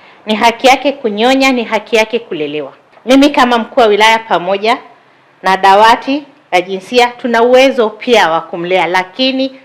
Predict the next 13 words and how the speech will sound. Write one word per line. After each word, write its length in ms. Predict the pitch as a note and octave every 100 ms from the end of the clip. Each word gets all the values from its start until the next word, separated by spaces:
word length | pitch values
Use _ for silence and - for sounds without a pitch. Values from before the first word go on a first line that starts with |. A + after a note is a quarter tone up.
| _
hatuna 440 | A3 G#3+ C4+ B3+
uwezo 320 | G#3+ A3 A3+ A3
wa 60 |
kumpa 580 | G3 - G3+ G#3+ G#3 G3+
maziwa 420 | F#3 E3+ F3+ F#3+
ya 140 | E3+ D#3
mama 380 | E3+ F3 E3 D#3 - -
ambayo 300 | E3+ F3+ G3
ni 100 | E3
haki 400 | D3+ D#3+ - E3
yake. 420 | D3+ C#3 - - - _ _ _ _ _ _
Kwa 140 | - A#3+
hiyo, 380 | A#3+ C#4+ F3+